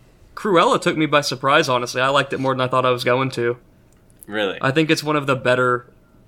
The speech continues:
Speaker 1: recent live-action Disney movies, not counting Star Wars or Marvel.
Speaker 2: Okay. If I know nothing of the character or the lore or anything, would you recommend it to me?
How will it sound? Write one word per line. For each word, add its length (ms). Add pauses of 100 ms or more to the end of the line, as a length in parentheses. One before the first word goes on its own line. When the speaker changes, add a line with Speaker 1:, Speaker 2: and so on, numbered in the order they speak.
(140)
Speaker 1:
recent 460
live-action 600
Disney 320
movies, 340
not 180
counting 460 (100)
Star 320
Wars 200
or 60
Marvel. 480 (600)
Speaker 2:
Okay. 420 (100)
If 200
I 220
know 200
nothing 480
of 220
the 100
character 680
or 300
the 120
lore 360 (100)
or 40
anything, 480
would 180
you 140
recommend 560
it 140
to 140
me? 180